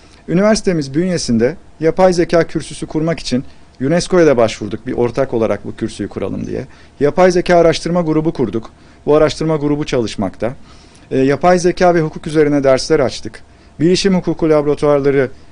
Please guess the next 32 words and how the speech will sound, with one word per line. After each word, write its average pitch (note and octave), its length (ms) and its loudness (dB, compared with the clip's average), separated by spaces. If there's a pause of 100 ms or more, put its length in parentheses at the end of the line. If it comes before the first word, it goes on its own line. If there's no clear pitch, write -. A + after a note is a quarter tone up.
(100)
e, A#2+ 140 -2
kurup D3 300 -4
öğrencilerimizle D3 760 0
bu C#3+ 60 -8
tür C3+ 140 -10
çalışmalar C3 760 0
yapıyoruz. G#2+ 560 -6 (800)
Bunlar G#3 380 2
ileriye F3+ 360 2
yönelik E3 360 0
hedefler D#3 380 0
olarak B2 300 2
kurduğumuz G#2 440 -6
şeylerdi. G#2 560 -4 (720)
Çok A#3 240 4
mutlu A3+ 240 4
olduk A3 340 4
ki B3 320 0
yani E3 340 0 (340)
devletimiz F3+ 640 4
de D3 140 6
bu D#3 80 6
yönde C#3 300 4
adımlar B2+ 380 0
atılmasını A2+ 520 -2
istiyor. A#2+ 440 -2 (560)
E, E3+ 140 -2
dolayısıyla C4 560 0
biz B3+ 200 -2
de, E3+ 180 2 (100)
e, D#3 160 -4
yani D#3+ 480 0